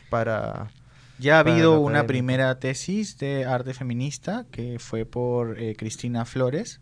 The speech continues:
Speaker 2: desde la especialidad de pintura. Seguramente la has
Speaker 1: Ah,
Speaker 2: revisado porque
Speaker 1: sí,
Speaker 2: la
Speaker 1: sí,
Speaker 2: comentamos
Speaker 1: sí.
Speaker 2: mucho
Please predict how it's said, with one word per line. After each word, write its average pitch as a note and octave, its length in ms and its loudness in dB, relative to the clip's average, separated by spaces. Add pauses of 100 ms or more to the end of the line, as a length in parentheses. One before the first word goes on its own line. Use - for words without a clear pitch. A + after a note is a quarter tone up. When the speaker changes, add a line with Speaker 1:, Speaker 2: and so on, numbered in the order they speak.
(120)
Speaker 2:
desde A#2 220 -8
la A2 120 -6
especialidad G#2+ 500 -10
de A#2 60 -8
pintura. B2 440 -6
Seguramente C3+ 560 -4
la B2+ 180 0
has C3 120 -4 (160)
Speaker 1:
Ah, C#3 120 -6
Speaker 2:
revisado C3+ 520 4
porque A#2+ 220 0
Speaker 1:
sí, B2 60 4
Speaker 2:
la A#2+ 60 4
Speaker 1:
sí, A#2+ 60 0
Speaker 2:
comentamos B2 500 0
Speaker 1:
sí. C3 60 -6
Speaker 2:
mucho C#3+ 420 -2